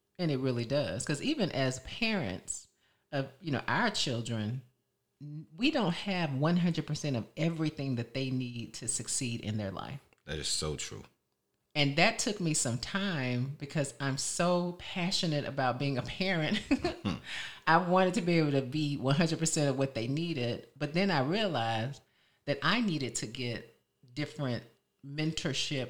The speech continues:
Speaker 1: and things like that from others because different people have different strengths.
Speaker 2: It, it's, it's like when you wanna grow, uh, as an adult or a teenager,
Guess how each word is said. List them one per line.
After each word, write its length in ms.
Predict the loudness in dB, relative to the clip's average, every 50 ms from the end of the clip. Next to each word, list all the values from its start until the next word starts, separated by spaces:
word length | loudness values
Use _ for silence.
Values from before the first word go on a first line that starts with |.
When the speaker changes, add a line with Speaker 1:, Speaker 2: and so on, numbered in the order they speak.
| -6 -6
Speaker 1:
and 200 | -6 -6 -6 -6
things 260 | -4 -4 -2 -2 -2
like 220 | -2 -4 -4 -4
that 180 | -4 -4 -4 -4
from 180 | -4 -6 -8 -4
others 540 | -2 -2 -2 -2 -2 -2 -4 -4 -4 -6 -8 -10 _ _ _ _ _
because 260 | -8 -2 0 0 -2
different 440 | -2 -6 -4 -4 -4 -2 -2 -4 -4
people 240 | -4 -4 -4 -2 -2
have 180 | -4 -4 -4 -4
different 340 | -6 -6 -6 -6 -6 -4
strengths. 580 | -4 -4 -4 -4 -6 -8 -10 -10 -10 -12 -12 -12 _ _ _ _ _ _ _ _ _ _ _ _ _ -20 -20 -20 -20 _ _ _ _ _
Speaker 2:
It, 160 | 0 0 2 4
it's, 260 | 4 4 4 2 0 0
it's 180 | 2 2 4 4
like 240 | 4 4 2 2 0 -2 -10 _ _ _ _ _ _ _ _ _ _ _ _ _ _ -2
when 200 | 0 2 2 4
you 120 | 4 2
wanna 240 | 2 2 2 0 -2
grow, 460 | 0 2 4 4 4 4 2 0 -6 -10 _ _ _ _ _ _ _ _ _ _ _ _ _ _ _ _ _ _ -6
uh, 380 | -6 -4 -4 -4 -6 -8 -10 -14 -16 _ -4
as 240 | -2 -2 -2 -2 -4
an 160 | -6 -8 -10 -14 _ -20
adult 580 | -20 -20 _ 0 2 2 4 4 2 0 -4 -10 _
or 460 | -18 -18 -18 -14 -12 -10 -10 -10 -10 -12 -14 _ _
a 340 | -8 -8 -6 -6 -6 -6 -8 -8 -6
teenager, 840 | -2 0 2 4 4 4 6 4 4 4 2 2 2 2 0 -2